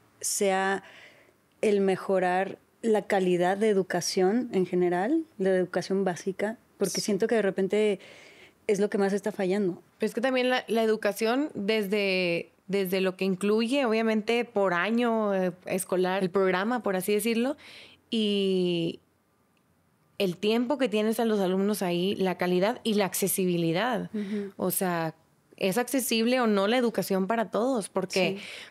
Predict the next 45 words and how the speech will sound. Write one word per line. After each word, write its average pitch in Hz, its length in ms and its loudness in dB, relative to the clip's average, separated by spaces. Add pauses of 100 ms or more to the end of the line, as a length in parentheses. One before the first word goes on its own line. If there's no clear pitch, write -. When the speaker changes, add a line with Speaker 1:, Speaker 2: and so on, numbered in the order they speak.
Speaker 2:
vimos 202 360 2
en 262 120 2
pandemia 220 340 2
también 226 260 2
muchísima 233 460 2
deserción 196 760 0 (100)
escolar, 208 800 -4 (300)
sobre 202 240 0
Speaker 1:
Ujú. 196 80 -4
Speaker 2:
todo 190 180 2
en 208 80 -2
primaria 226 380 0
y - 20 0
secundaria, 208 560 -2
y 196 120 -2
ya 190 140 0
no 220 140 0
le 233 140 0
siguen. 214 540 -2 (360)
¿Por 190 160 -2
qué? 233 80 2
Speaker 1:
Ujú. 233 60 0
Speaker 2:
Porque 185 200 -4
tenemos 180 380 -2
que 220 80 -2
aportar 190 380 -4
a 185 40 0
la 190 80 0
economía 170 380 -4
familiar. 175 560 -4 (360)
Speaker 1:
Sí. 185 420 -10
Speaker 2:
Y 214 60 0
entonces, 208 800 0 (360)
pues, 208 160 0
una 208 140 2
de 233 80 2
las, 247 340 0
de 214 160 2
los 208 100 0
programas 208 400 0
que 247 80 -2
implementamos 202 560 0
en 226 120 0
el 214 120 0
dif 226 300 -2